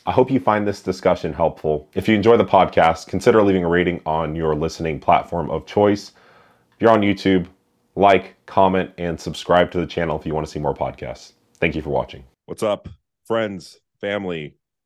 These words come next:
fans, OnlyFans subscribers? We are back with the S T D podcast. Uh, it's been a minute, but we are all alive and healthy and ready to discuss some topics and answer some questions. How are you guys doing today?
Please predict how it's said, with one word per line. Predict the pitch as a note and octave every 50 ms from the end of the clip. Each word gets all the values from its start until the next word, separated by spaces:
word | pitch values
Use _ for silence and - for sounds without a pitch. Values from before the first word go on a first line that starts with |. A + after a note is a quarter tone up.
| _ _ _ _ _ _ _ _ _ _ _
fans, | - G#2 G#2 G2+ F#2+ E2 D2+ C#2+ C#2 - - - _ _ _ _ _ _ _ _ _ _ _ _ _ _ -
OnlyFans | F2 F#2+ G#2+ G2 - G2 F#2+ F2+ D#2+
subscribers? | - D#2 - - E2 D#2+ D#2 D2 C#2 C2 - - - _ _ _ _ _ _ _ _ _ _ _ _ _
We | - -
are | D#2 D#2+ -
back | - E2 D#2+ E2 - F2+
with | F2+ -
the | - F2 -
S | F2 F2 - -
T | - -
D | F2+ E2+ E2+ E2 D#2 -
podcast. | - - F2+ D#2+ D#2 D2 - - D2+ C#2 C2 - - - _ _ _ _ _ _ _ _ _ _ _ _ _ _ _ _ _ A1+
Uh, | A#1
it's | - _
been | - G2+ G#2 G#2
a |
minute, | F#2+ G2 G2 G#2+ B2+ C3+ - - _ _ _ _ _ _ _ _ _ _ _
but | - D#2+ C#2+ - _ -
we | D#2+ D#2
are | D#2 -
all | - E2+ F2+ G2 G2+ G2+ F#2 F2 - _ -
alive | D#2+ E2+ F2 F#2+ G2+ F2
and | E2+
healthy | D#2+ F2+ F2 - - D2 C2+ B1+ B1+ _ _ _
and | C#2 C#2+ D2 D2 D2 C#2+ C#2 _ _ _ -
ready | D2+ F2+ D#2+ D#2 D#2 D#2
to | - - - D#2+ D2+ D2+ D2 C#2+ -
discuss | _ - - - - E2+ - -
some | - D2
topics | - - F#2 F#2 - F#2+ F#2 - -
and | D2+ D#2
answer | D2+ - D#2
some | - - -
questions. | - - A#1+ - - - - - _ _ _ _ _ _ _ _ _ _
How | D2+
are | D2+
you | D2
guys | C#2+ C#2+ C#2
doing | C#2 C#2 C#2
today? | - C#2+ B1+ B1